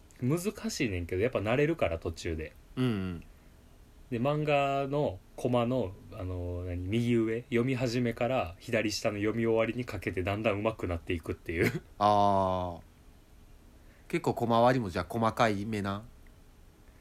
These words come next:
Speaker 1: いや、でもなんか、
Speaker 2: 一枚の。
Speaker 1: 少女漫画の、あの、何、上から三段になってて、で、
Speaker 2: あー。
Speaker 1: 上の一段目は、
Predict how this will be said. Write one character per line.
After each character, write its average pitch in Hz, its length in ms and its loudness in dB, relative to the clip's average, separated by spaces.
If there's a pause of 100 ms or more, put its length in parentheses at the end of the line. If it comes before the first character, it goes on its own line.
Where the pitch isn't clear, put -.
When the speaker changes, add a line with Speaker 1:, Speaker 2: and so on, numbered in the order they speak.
(220)
Speaker 1:
い - 40 -4
や、 202 140 2
で 254 120 4
も 139 140 0
な 107 140 -2
ん 110 60 -6
か、 - 100 -4
Speaker 2:
一 113 100 0
枚 92 140 0
の。 87 60 -4
Speaker 1:
少 156 220 2
女 151 120 0
漫 147 260 -2
画 98 140 0
の、 90 340 -2 (680)
あ 95 80 -4
の、 95 240 -2 (320)
何、 98 320 -6 (460)
上 131 200 2
か 131 140 -2
ら 131 80 0
三 120 280 0
段 120 200 4
に 127 100 0
な 101 120 0
っ - 40 -10
て 95 160 -6
て、 90 340 -8
で、 - 120 -18
Speaker 2:
あ 117 300 8
ー。 - 20 8
Speaker 1:
上 110 80 6
の 104 140 -2
一 107 180 -4
段 107 260 0
目 104 180 2
は、 101 420 0